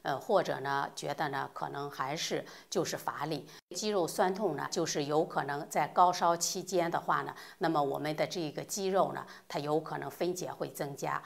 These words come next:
然后导致呢，比如说我们肌酸激酶的它的这个增高。那么在这个时候呢，在保证足量的摄入能量的同时，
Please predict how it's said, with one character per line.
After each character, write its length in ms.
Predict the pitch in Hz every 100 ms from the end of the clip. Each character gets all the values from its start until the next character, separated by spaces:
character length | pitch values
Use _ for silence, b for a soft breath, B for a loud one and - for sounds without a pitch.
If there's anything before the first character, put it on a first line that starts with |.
| B B
然 160 | 151
后 140 | 160 175
导 240 | 170 135
致 180 | 139 185
呢， 140 | 147 139
比 120 | 135
如 100 | 139
说 100 | 160
我 120 | 139
们 100 | 143
肌 160 | - 165
酸 200 | 156 151
激 180 | -
酶 200 | 160 139
的 180 | 135 139 - B B
它 140 | -
的 100 | 156
这 200 | 139 156 135
个 100 | -
增 240 | 175 147
高。 260 | 151 151 -
那 80 | 185
么 40 | 175
在 180 | 175
这 260 | 156 349 294
个 120 | 165
时 200 | 156 156
候 220 | 143 165
呢， 160 | 139 131 B B
在 160 | - 160
保 420 | 160 180 135 127 -
证 260 | 233 165 -
足 360 | - 139 143
量 320 | 220 269 180
的 160 | - - B B
摄 260 | - 277 185
入 160 | 156
能 200 | 143 143
量 220 | 160 180
的 80 | 151
同 280 | 151 151 170
时， 300 | 190 147 135